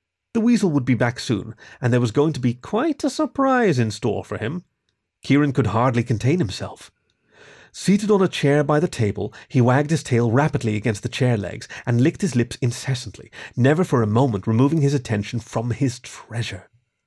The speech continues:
His concentration was interrupted when a creak came from his door. Kit entered the room, tail first. It was wagging. "Kieran, guess what?" Kit asked over his shoulder.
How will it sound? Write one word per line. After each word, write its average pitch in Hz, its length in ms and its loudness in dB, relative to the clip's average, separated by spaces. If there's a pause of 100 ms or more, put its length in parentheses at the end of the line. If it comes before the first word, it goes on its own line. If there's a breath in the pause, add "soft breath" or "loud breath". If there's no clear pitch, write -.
(400)
His 127 140 0
concentration 170 600 0
was 117 140 2
interrupted 120 480 0
when 113 140 0
a 117 40 -2
creak - 380 -8
came 117 240 -2
from 101 140 -4
his 95 100 -4
door. 104 340 -2 (760 soft breath)
Kit - 320 -4
entered 113 260 -2
the 127 80 0
room, 104 300 -2 (180)
tail 127 280 0
first. - 460 -10 (260)
It 196 120 -6
was 220 100 -2
wagging. 240 420 -4 (1080)
"Kieran, 160 460 4 (100)
guess 233 280 2
what?" 240 460 2 (380)
Kit 120 160 2
asked 104 260 0
over 101 180 0
his 92 100 -8
shoulder. - 440 -6